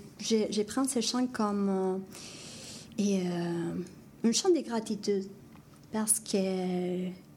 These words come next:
oui, j'ai, j'ai beaucoup à remercier, à lui remercier. Et, euh,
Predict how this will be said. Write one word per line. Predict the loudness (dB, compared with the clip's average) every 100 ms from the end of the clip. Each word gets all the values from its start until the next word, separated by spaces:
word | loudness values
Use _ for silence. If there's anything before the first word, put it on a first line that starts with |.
| 0
oui, | 2 4 2
j'ai, | 2 2 2 2
j'ai | 2
beaucoup | 2 0 2
à | 2
remercier, | 2 2 0 0 0 2
à | 2
lui | 0 0
remercier. | 0 0 0 0 -2 -4 -12 -14 -4 2
Et, | 4 4
euh, | 2 2 2 2